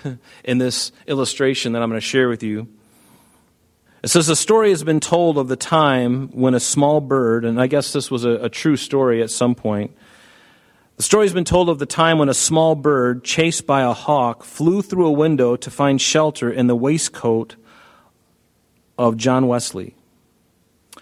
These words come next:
Fascinated and thrilled by that incident, the famous preacher wrote these words, "Jesus,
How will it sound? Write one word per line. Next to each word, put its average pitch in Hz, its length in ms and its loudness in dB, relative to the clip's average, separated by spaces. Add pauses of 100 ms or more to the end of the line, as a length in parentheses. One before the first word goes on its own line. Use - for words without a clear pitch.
(140)
Fascinated 196 680 2
and 156 120 4
thrilled 160 460 2
by 139 140 2
that 147 180 0
incident, 127 480 0
the - 80 -6
famous 147 380 0
preacher 139 440 -4
wrote 123 340 0
these 120 220 -2
words, 107 540 -2
"Jesus, 135 800 0